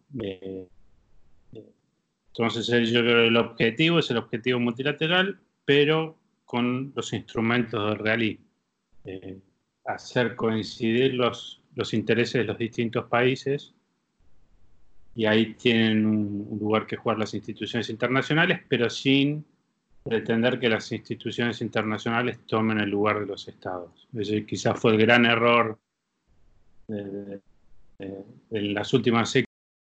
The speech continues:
décadas, décadas de las élites en, en esta posibilidad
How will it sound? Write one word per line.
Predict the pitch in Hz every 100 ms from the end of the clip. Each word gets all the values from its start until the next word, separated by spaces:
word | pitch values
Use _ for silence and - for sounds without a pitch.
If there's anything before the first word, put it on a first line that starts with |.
| _ _ _ _ _ -
décadas, | 123 110 101 - _ _
décadas | 120 117 113 104 98
de |
las | 98 98 110
élites | 107 113 113 - 135
en, | 101 _ _ _ _ _ _ _ _ _ _
en | 107 101 98 _ _ _ - - _ _ _ _ _ _ _ -
esta | 120 117 107
posibilidad | 107 113 110 131 151 165